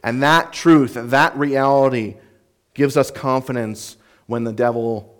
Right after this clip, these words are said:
launches doubt and discouragement against us. When we have the helmet of salvation, we remember salvation,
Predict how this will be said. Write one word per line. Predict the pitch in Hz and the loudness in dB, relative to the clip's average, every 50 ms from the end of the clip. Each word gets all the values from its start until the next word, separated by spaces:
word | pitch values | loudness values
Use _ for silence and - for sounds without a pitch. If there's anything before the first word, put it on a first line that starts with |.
| _ _ _ _ _ | _ _ _ _ _
launches | 123 123 120 117 117 - - 117 110 107 104 101 - | -2 0 0 0 -2 -4 -4 -4 -4 -4 -6 -10 -14
doubt | - 104 107 113 110 110 110 107 - - - | -14 -4 -2 -2 0 0 -2 -4 -6 -12 -12
and | 107 | -10
discouragement | 104 104 101 - - 110 107 107 101 104 104 95 - | -10 -10 -12 -12 -12 -10 -10 -10 -10 -12 -14 -14 -14
against | 98 98 101 95 95 95 - - | -12 -10 -10 -10 -10 -12 -12 -12
us. | 87 85 87 - - - - - _ _ _ _ _ _ _ _ _ _ _ _ _ _ _ _ | -12 -12 -12 -16 -20 -20 -20 -20 _ _ _ _ _ _ _ _ _ _ _ _ _ _ _ _
When | - 113 117 | -10 -8 -8
we | 107 | -8
have | - - 120 123 131 131 139 135 | -8 -4 -2 0 2 2 2 0
the | 135 131 | 0 -2
helmet | 123 127 123 127 123 | -2 -4 -4 -2 -2
of | 123 117 | -4 -4
salvation, | - 120 113 117 117 113 110 113 110 | -4 -4 -4 -2 -4 -4 -6 -8 -10
we | 107 107 | -10 -10
remember | 107 110 120 127 135 139 127 | -8 -6 -6 -4 -2 -2 -4
salvation, | - - 127 123 117 117 117 113 113 - 104 | -2 -2 -4 -4 -2 -4 -6 -8 -8 -12 -16